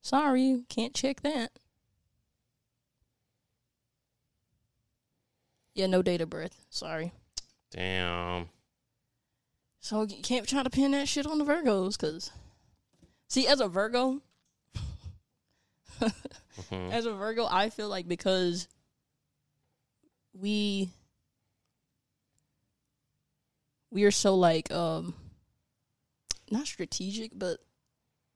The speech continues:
Speaker 1: we just know that we just need to, hey, if we hit somebody, we just <laughs> need to go tell, like, hey, especially if it's,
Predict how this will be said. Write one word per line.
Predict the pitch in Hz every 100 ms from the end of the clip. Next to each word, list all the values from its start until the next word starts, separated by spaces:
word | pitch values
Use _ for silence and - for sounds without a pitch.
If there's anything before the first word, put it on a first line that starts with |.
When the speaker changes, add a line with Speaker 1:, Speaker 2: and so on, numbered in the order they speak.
| _ _ _ _ _ _ _ _ _ _ _ _ _ _ _ _ _ _ _ _ _ _ _ _ _ _ _ _ _ _
Speaker 1:
we | 214 277
just | 294 214
know | 214
that | 220 185
we | 196
just | 175 175
need | 170
to, | - 156 -
hey, | 196 175 -
if | 180
we | 233 262
hit | 220
somebody, | 226 214 214 214
we | 214
just | 254 -
<laughs> |
need | 320 311
to | -
go | 254
tell, | 240 - - 285 233
like, | 190 180 -
hey, | 196 175 -
especially | 214 - 392 453
if | 453 349
it's, | 330